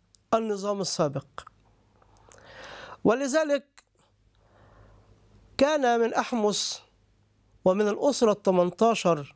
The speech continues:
من بعده كان منهم أنه يقفوا ضد هذا الشعب، ولأنه الحكام المصريين الأصليين خدوا عبرة مما حدث، في أنه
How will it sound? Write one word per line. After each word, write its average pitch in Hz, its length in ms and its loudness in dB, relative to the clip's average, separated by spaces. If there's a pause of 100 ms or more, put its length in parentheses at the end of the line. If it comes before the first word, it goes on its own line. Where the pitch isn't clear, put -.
(160)
من 175 220 4
بعده 220 420 0 (1600)
كان 330 180 2
منهم 302 520 -4
أنه 269 680 4
يقفوا 254 680 2
ضد 220 340 0
هذا 220 360 2
الشعب، - 340 0 (2000)
ولأنه 311 760 2 (680)
الحكام 277 560 2
المصريين 269 720 2
الأصليين 233 1000 2 (120)
خدوا 277 420 -4
عبرة 247 400 -4
مما 220 300 -2
حدث، 180 520 -2 (800)
في 262 340 2
أنه 226 400 0